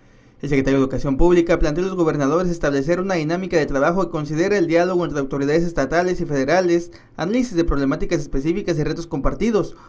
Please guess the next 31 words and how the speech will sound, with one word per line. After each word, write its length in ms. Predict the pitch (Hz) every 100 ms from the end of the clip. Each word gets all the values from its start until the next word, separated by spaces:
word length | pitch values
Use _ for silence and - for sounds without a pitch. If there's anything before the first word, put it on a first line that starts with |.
| -
utilización 540 | 147 143 135 135 147
de 60 | 156
indicadores 680 | 151 139 135 165 185 151 -
que 100 | -
reflejen 420 | 143 151 175 175
el 100 | 147
panorama 400 | 143 139 160 180
educativo 440 | 160 143 135 175
de 80 | 156
cada 240 | - 160
región, 480 | 165 139 170 185 202 - - -
establecimiento 760 | 220 247 254 196 165 156 185 196
de 80 |
acuerdos, 560 | 147 160 214 190 156 156
compromisos 520 | - 151 143 160 170
compartidos 540 | - 139 135 156 185 226
y 60 |
seguimiento 420 | 185 143 143 147
sistemático. 680 | 143 139 143 160 - - 143 - - - - - - - -
La 100 | 143
agenda 200 | 147 135
temática 440 | 135 143 - 139
propuesta 420 | 139 131 156 156
por 120 | 139
Aurelio 300 | 139 143 160
Nuño 360 | 143 185 180 147
tiene 240 | 160 170
como 160 | 175 147
base 240 | 156 180
siete 420 | 160 165 165 147 202
ejes, 380 | 202 151 135